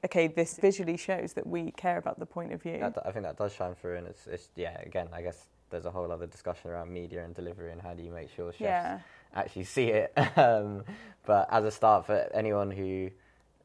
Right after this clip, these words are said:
Speaker 2: is a football fan who used to watch football ads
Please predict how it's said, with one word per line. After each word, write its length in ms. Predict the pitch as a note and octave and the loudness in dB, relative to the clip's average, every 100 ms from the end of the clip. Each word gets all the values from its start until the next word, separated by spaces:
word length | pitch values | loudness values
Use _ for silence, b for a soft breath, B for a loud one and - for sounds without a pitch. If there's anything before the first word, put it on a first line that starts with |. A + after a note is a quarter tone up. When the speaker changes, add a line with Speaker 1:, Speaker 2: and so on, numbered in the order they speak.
| _ - | _ -6
Speaker 2:
is 200 | F#2 F2+ | -4 -4
a 60 | |
football 300 | F2 - G2 | -6 -8 -8
fan 300 | F#2 F#2+ G#2+ | -8 -8 -6
who 120 | G2+ F#2 | -8 -8
used 300 | F#2 F#2 - | -8 -10 -6
to 60 | |
watch 380 | F#2 F2 - - | -4 -6 -10 -14
football 340 | - - F#2+ F#2 | -8 -4 -2 -2
ads 220 | F#2+ | -2